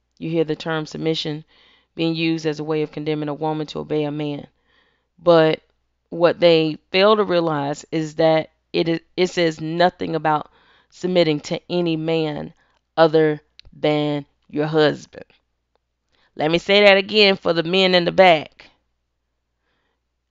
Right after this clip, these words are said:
Your girlfriend doesn't have to submit to you,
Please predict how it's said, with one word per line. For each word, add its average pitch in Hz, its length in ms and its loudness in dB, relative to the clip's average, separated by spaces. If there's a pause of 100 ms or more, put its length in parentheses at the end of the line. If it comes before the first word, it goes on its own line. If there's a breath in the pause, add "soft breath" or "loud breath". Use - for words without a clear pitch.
(1080)
Your 196 280 6
girlfriend 208 960 4 (680)
doesn't 185 420 6
have 170 400 0 (140)
to 160 200 -8
submit - 600 -8
to 190 220 -8
you, 156 340 -4